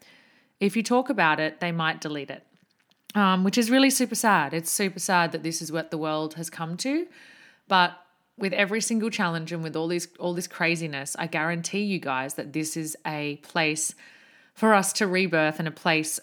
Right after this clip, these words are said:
for us to step into our power and step into our knowing and to become more aware. That's all we're c-, being called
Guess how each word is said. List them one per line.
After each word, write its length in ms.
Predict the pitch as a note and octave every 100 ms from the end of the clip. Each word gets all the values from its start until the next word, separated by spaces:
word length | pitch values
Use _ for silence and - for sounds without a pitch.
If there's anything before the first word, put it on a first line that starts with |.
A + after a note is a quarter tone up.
| -
for 160 | -
us 400 | E3+ E3 D#3+ -
to 280 | - - E3
step 260 | D#3 - D#3+
into 300 | F3+ F3 F3+
our 140 | D#3+ D#3
power 500 | - D#3 D3+ C#3+ C#3
and 280 | D3+ D3 D3
step 240 | - E3
into 280 | F3+ F3 E3
our 120 | E3+ D3+
knowing 400 | C#3 C#3 C#3 C3+
and 200 | D3 C#3+
to 100 | D#3+
become 380 | D#3 - E3 D#3+
more 240 | D#3 D3
aware. 300 | C#3 C#3 C3
That's 220 | C3 E3
all 240 | - A#3 A#3
we're 100 | G#3
c-, 200 | - F#3+
being 240 | F3 D#3+
called 480 | D#3+ D#3+ D3 C#3+ -